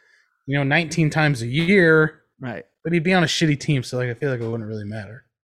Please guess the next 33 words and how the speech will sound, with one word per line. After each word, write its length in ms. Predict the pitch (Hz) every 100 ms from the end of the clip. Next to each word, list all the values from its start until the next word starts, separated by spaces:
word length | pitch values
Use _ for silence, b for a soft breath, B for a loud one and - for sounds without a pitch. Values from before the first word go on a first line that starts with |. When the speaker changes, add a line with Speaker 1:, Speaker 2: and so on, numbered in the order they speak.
| _ _ _ 160
Speaker 2:
Right. 400 | 190 196 151 -
And 260 | 202 214 214
the 60 | 190
thing 260 | 247 240
is, 200 | 233 208
is 180 | 190 - - b b
that 360 | 175 247 277 _
I 140 | - 247
feel 220 | - 294
like 200 | 294 214
Diamondbacks 680 | 165 160 180 185 165 160 -
fans 300 | 151 151 135
just 400 | 143 135 - _ _ _
fuck, 400 | - - 160 -
like, 260 | 160 143 - b b b
that's 340 | 202 208 - -
who, 280 | 165 196 165
who, 260 | 185 180
um, 640 | 143 156 147 139 131 123 -
that's 240 | 147 160 -
who 80 |
he 80 | 180
made 180 | 160 156
his, 380 | 151 143 131 -
what, 240 | 131 -
twenty 260 | - 139 139
twenty-two 800 | 135 139 139 139 127 - 139 139
debut, 400 | 135 131 131 135
I 80 | 135
guess 240 | 135 -
you 60 | 143
would 120 | 135
say, 280 | - 139